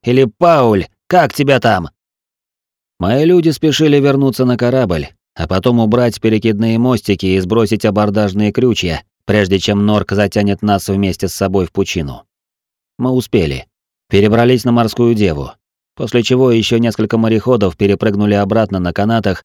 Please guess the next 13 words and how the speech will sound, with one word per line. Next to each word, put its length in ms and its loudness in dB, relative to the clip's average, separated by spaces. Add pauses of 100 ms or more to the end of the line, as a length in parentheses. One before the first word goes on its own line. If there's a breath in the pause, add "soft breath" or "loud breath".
(340)
и 100 2
борт 400 0
тонущего 500 0
Норка 420 0 (180)
оттолкнули 640 -2
баграми. 560 -4 (680)
Морская 440 -2
дева 240 2
получила 500 2
огромные 460 2
пробоины 540 0
при 140 -4
взрыве. 480 -4